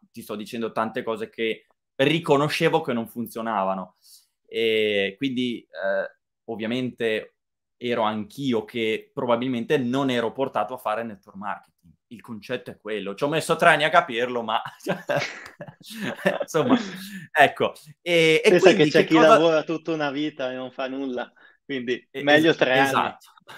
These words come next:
Speaker 1: <laughs> Esatto, esatto. E quindi cosa succede? Succede che a gennaio dico: "Vabbè, prendiamoci ancora quei famosi uno, due o tre mesi per capire all'età di ventisette anni che cacchio fare nella mia vita".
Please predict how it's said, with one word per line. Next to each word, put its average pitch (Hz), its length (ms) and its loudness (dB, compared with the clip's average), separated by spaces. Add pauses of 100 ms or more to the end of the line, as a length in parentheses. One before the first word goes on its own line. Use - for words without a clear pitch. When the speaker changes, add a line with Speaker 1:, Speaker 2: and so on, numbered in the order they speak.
(160)
Speaker 1:
<laughs> - 500 -2
Esatto, 131 680 4 (460)
esatto. 120 480 0
E 151 80 -6
quindi 214 260 -2
cosa 143 240 0
succede? 123 580 -2
Succede 131 440 -4
che 143 260 -4
a 120 100 0
gennaio 151 720 -2
dico: 139 300 -8
"Vabbè, 120 340 -4
prendiamoci 139 640 -8
ancora 135 380 -6
quei 127 120 -18
famosi 127 400 -12
uno, 120 200 -10
due 120 200 -8
o 107 120 -4
tre 120 160 -10
mesi 104 440 -14 (320)
per 135 240 -2
capire 143 440 2
all'età 123 360 2
di 127 120 -2
ventisette 135 720 0
anni 120 300 2
che 127 180 -8
cacchio 127 360 -4
fare 110 280 0
nella 104 280 -8
mia 107 160 -8
vita". 131 440 -8